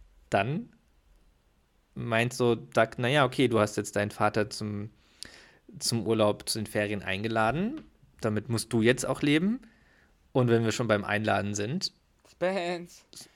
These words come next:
Speaker 1: <laughs> Genau. Und Carries Gesichtsausdruck, die ist halt so richtig schockiert und ängstlich.
Speaker 2: Ah, die tut dann so, als ob es die nicht ausmachen würde.
Speaker 1: Ja, und Doug so, „Ich tut's wirklich. Das ist in Ordnung. Äh, ich mag
Speaker 2: Ich mag
Speaker 1: Spence.“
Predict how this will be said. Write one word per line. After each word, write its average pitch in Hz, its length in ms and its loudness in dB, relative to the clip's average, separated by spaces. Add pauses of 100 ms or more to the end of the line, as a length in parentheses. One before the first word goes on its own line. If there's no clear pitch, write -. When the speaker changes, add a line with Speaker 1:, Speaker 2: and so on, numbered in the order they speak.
(220)
Speaker 1:
<laughs> - 380 -10 (320)
Genau. 175 160 4 (720)
Und 127 240 6 (680)
Carries 143 340 6
Gesichtsausdruck, 117 680 2
die 110 60 2
ist - 80 -4
halt 117 140 0
so - 100 -6
richtig 131 360 0
schockiert 143 340 0
und - 220 -12
ängstlich. 208 720 0
Speaker 2:
Ah, 123 120 -4
die 120 120 -6
tut 147 200 -4
dann 143 140 2
so, 127 100 2
als 127 200 4
ob 127 100 -2
es - 120 -14
die 131 100 -2
nicht 123 180 -2
ausmachen 123 400 -2
würde. 104 320 -6 (420)
Speaker 1:
Ja, 120 320 4
und 120 180 -2
Doug 120 140 6
so, 117 200 0
„Ich 143 120 -6
tut's 156 220 -2
wirklich. 214 440 -2 (340)
Das 214 160 0
ist 247 100 -2
in 220 120 0
Ordnung. 170 440 2 (540)
Äh, - 240 -10 (240)
ich - 180 -12
mag 202 240 -4
Speaker 2:
Ich - 80 -8
mag 147 100 -6
Speaker 1:
Spence.“ 170 420 -4